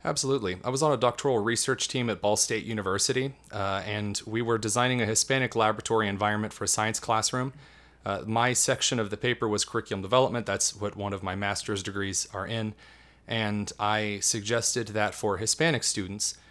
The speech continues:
it was more beneficial for their English as a second language environment for them to be pointed towards learning English proficiently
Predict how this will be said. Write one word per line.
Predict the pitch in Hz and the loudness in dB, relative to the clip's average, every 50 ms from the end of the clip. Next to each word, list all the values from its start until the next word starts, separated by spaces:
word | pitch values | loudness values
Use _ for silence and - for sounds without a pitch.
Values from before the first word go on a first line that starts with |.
| - _ - | -20 _ -6
it | 110 - | -6 -4
was | 98 113 110 104 | -2 0 0 0
more | 113 117 120 123 | 2 2 2 2
beneficial | 117 113 127 120 113 101 - - 120 107 - - 107 101 | 2 2 2 2 0 0 0 0 0 2 2 2 2 0
for | 101 - - 110 107 | -2 -2 -2 0 0
their | 104 104 104 107 - | 2 2 0 0 -2
English | 120 117 113 113 110 110 - | -2 -2 0 0 0 0 -2
as | 101 | -2
a | 104 98 | 0 0
second | - - 113 - 117 101 | 0 0 0 -2 -4 -4
language | 107 107 110 107 104 98 101 | -4 -2 -2 0 -2 -2 -2
environment | 104 101 95 107 104 107 107 101 98 98 95 95 - | -4 -4 0 0 0 2 2 0 -2 -4 -4 -4 -6
for | - - - 113 | -6 -4 -4 -4
them | 107 113 113 110 | -2 -2 -2 -2
to | 107 - 120 113 | -2 -2 -4 -4
be | 101 104 101 98 | -2 -2 -2 -4
pointed | - - - 127 123 131 123 - 123 113 95 - - - | -4 -6 -4 -2 -2 0 0 0 -2 -2 -2 -4 -8 -6
towards | - - 127 127 123 120 113 98 104 | -2 0 2 2 2 2 0 -2 -2
learning | 107 117 123 127 123 117 113 | 0 2 2 2 2 0 -2
English | - - 117 120 113 110 107 - - | -2 -2 -2 0 0 0 0 0 -2
proficiently | - 107 - - 165 156 - 107 90 92 95 90 92 | -6 -4 0 2 2 2 2 0 -2 -6 -6 -8 -8